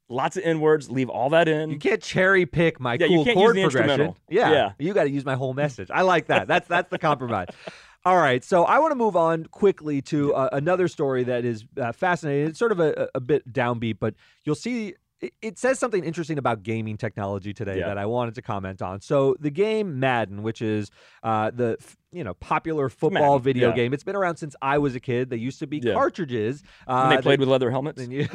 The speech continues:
Speaker 2: they played with leather
Speaker 1: <laughs>
Speaker 2: helmets. I believe Teddy Roosevelt was an all,
Speaker 1: Yeah.
Speaker 2: all pro in that league. Um, no, so it used to, it's been a game for, you know, I think twenty or thirty years.
Speaker 1: Decades.
Speaker 2: Decades. Uh, very, very popular. Now the game is so advanced and the graphics are so good that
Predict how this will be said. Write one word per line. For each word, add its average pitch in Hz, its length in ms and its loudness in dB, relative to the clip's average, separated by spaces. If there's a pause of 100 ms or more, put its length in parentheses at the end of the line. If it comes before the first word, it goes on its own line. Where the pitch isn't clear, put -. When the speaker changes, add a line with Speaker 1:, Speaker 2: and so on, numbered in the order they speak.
Speaker 2:
they 175 140 0
played 208 220 4
with 180 100 6
leather 139 240 4
Speaker 1:
<laughs> 190 100 4
Speaker 2:
helmets. 226 480 2
I 139 100 0
believe 139 260 0
Teddy 135 200 0
Roosevelt 175 460 4
was 151 120 -4
an 131 60 -4
all, 160 220 0
Speaker 1:
Yeah. 104 140 0 (100)
Speaker 2:
all 151 160 -4
pro 151 300 2
in 147 80 0
that 151 180 -2
league. 151 220 -4 (240)
Um, 156 300 2
no, 180 220 2
so 156 240 0
it 160 100 -2
used 214 200 -8
to, - 60 -14
it's - 260 -10
been 214 140 0
a 180 40 -2
game 151 220 -2
for, 120 240 -6 (200)
you 135 100 -14
know, 92 140 -12
I 107 140 -6
think 113 180 -12
twenty 165 240 -6
or 139 60 -2
thirty 117 260 -4
years. 101 160 -8
Speaker 1:
Decades. 80 420 -6 (200)
Speaker 2:
Decades. 107 500 -4
Uh, 117 280 2
very, 185 240 2
very 170 180 2
popular. 113 500 0 (380)
Now 214 280 0
the 226 80 0
game 165 200 -4
is 143 80 -8
so 156 140 2
advanced 127 460 -2
and 120 120 -10
the 123 100 -6
graphics 143 380 -4
are 123 80 -4
so 131 240 -2
good 113 340 -2
that 110 220 -4